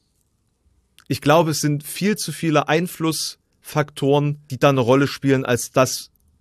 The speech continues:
also ich glaube, wenn wir denken, wir machen etwas zum Positiven, dann beeinflussen wir es vielleicht so, dass es für uns positiv ist, weil wir gar nicht einschätzen können, was auf der anderen Seite der Erde das für negative Konsequenzen hat.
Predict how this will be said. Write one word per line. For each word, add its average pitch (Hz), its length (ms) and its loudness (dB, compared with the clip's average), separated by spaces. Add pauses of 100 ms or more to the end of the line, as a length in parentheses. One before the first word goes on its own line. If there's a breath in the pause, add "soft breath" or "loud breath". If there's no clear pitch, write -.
(140)
also 143 340 0 (140)
ich - 140 -8
glaube, 180 420 4
wenn 156 200 4
wir 151 120 2
denken, 160 400 0
wir 135 100 2
machen 143 300 0
etwas 135 400 0
zum 123 240 -6 (140)
Positiven, 151 800 -2 (300 soft breath)
dann 127 240 0 (240)
beeinflussen 139 560 0
wir 131 80 4
es 127 80 -2
vielleicht 120 340 0
so, 135 160 2
dass 123 180 -2
es 117 100 -6
für - 140 -4
uns 151 260 -4
positiv 131 560 -2
ist, 139 220 -4
weil 123 180 2
wir 117 80 0
gar 120 160 2
nicht 113 160 -2
einschätzen 127 760 -4
können, 117 220 -2
was 117 160 0
auf 117 120 -4
der 113 140 0
anderen 127 240 0
Seite 113 320 2
der 110 180 0
Erde 107 380 0 (240 soft breath)
das 120 180 0
für 113 140 -4
negative 110 500 0
Konsequenzen 95 640 -4
hat. 92 180 -10